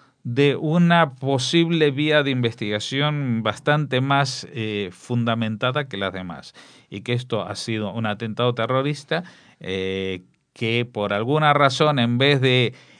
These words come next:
estampar el avión contra el aeropuerto de Pekín o donde pretendieran hacer estallar el avión, pues algo pasó durante el vuelo,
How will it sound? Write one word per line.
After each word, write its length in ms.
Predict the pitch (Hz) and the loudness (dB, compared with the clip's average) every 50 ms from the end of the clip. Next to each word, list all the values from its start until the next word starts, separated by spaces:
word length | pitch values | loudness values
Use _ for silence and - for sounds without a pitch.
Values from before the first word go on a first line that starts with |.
| _ _ - | _ _ -4
estampar 680 | 120 120 - - 127 117 123 123 123 135 135 147 143 | -2 -2 0 4 4 6 6 6 6 6 6 6 4
el 260 | 127 - 131 120 117 | 2 0 0 2 2
avión 400 | 110 110 123 135 139 131 123 113 | 2 2 4 4 2 2 2 0
contra 320 | 113 107 110 110 104 104 | 0 -2 -2 -2 -2 -4
el 80 | 104 107 | -2 0
aeropuerto 680 | 104 101 101 104 95 - 127 131 127 120 120 110 107 104 | 0 0 0 -2 -2 0 0 0 0 0 0 0 0 0
de 120 | 101 98 | -2 -4
Pekín 580 | 90 104 98 - 147 143 143 143 139 131 127 123 | -4 -4 -4 0 0 2 2 2 2 2 0 0
o 280 | 110 107 107 104 107 | 0 0 0 -2 0
donde 320 | 104 107 104 104 101 101 90 | 0 -2 -2 -2 -2 -4 -4
pretendieran 720 | - 95 95 95 90 98 98 107 120 123 120 123 117 101 | -4 -6 -6 -4 -4 -4 -4 -2 -2 0 0 0 -2 -2
hacer 300 | 101 101 - 127 117 110 - - | -4 -4 -2 -2 -2 -2 -4 -8
estallar 500 | 107 - - 98 98 101 110 117 120 110 | -12 -10 -8 -8 -6 -4 -2 -2 -2 -2
el 260 | 101 98 95 92 92 | -4 -6 -6 -8 -8
avión, 500 | 90 92 107 123 139 160 190 214 226 214 - - - - - - _ _ _ | -8 -4 -2 -2 0 0 0 0 -2 -4 -6 -14 -20 -20 -20 -20 _ _ _
pues 400 | - 95 90 - - - - - | -10 -8 -8 -6 -8 -10 -10 -10
algo 440 | - - 107 110 123 135 127 127 123 | -6 -4 -2 0 0 2 0 0 2
pasó 480 | 127 113 101 - - 139 139 135 127 - | 0 0 -2 0 0 2 2 2 2 -2
durante 800 | 120 110 107 107 104 107 127 123 120 113 120 117 113 107 101 110 | -6 -10 -10 -12 -8 -2 0 2 2 4 2 2 0 -2 -4 -4
el 100 | 107 117 | -4 -2
vuelo, 560 | 117 131 147 147 151 147 147 160 185 208 | 0 2 4 4 4 4 4 2 2 0